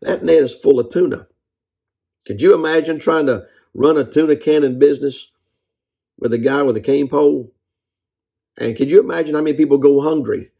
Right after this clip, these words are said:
if they were relying on three or four people with a couple of cane poles, a couple of Zebcos out there trying to catch tuna?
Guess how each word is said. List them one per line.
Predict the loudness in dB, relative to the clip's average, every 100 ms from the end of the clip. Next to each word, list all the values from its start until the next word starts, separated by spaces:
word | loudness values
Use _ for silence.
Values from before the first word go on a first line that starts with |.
| _ _ _ -12
if | 0
they | 4
were | 4
relying | 4 2 2 0 -2 -2
on | -4 0
three | 2
or | 2
four | 2 0
people | 2 0 0 -4 -10 _ _ _ _ _
with | -4 -2
a |
couple | 2 2 2
of | -4
cane | 0 0 0 0
poles, | 0 0 -2
a | -2
couple | -2 0 -2
of | 2
Zebcos | 2 2 0 0 0 -2
out | -4 -4
there | -4 -4 -6
trying | -8 -8
to |
catch | 0 2 2 -2
tuna? | -4 -4 -6